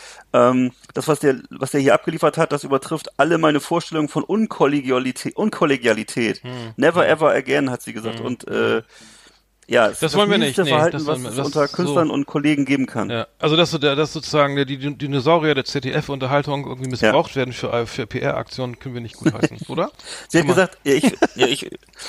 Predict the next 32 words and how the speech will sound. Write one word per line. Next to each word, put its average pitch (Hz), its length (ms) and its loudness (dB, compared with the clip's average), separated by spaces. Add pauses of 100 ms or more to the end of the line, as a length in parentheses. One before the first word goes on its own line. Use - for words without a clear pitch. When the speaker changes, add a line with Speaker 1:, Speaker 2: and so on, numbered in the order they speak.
(140)
Speaker 1:
ja, 139 160 4
ich 185 80 -6
weiß, 202 140 2
ich 190 100 -2
finde 208 180 0
das, 196 100 -4
äh, - 260 -6
ich, - 300 -16
ich, - 200 -16
ich 160 120 -6
finde - 180 -2
die 147 60 -4
Sendung, 156 300 0
hast - 140 -2
du 185 60 -8
die 175 40 -6
schon 180 120 -2
mal 160 60 4
gesehen? 143 400 2
Die 226 40 2
ist - 100 -6
wirklich, 170 200 -2
Speaker 2:
Mhm. - 100 -2
Speaker 1:
ist - 140 -8
ja 120 60 6
wirklich 143 160 0
eine 135 80 2
krasse - 280 -2
Speaker 2:
Also - 140 4
Speaker 1:
Sendung. 156 160 6
Speaker 2:
sehr 165 80 4
schlageresk, 151 600 2